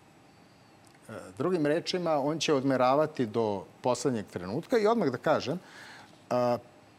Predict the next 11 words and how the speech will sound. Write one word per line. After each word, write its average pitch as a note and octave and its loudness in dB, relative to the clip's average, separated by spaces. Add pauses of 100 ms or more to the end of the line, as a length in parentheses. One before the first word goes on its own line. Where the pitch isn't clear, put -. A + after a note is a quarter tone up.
(840)
poslednja F3 2
stvar D#3+ 2
koju D3 2
bih C3 0
kod B2 0
njega C3 0
napadao G#2+ -4 (560)
jeste C3 2
spoljna A2+ -2
politika. - -8
E, - -20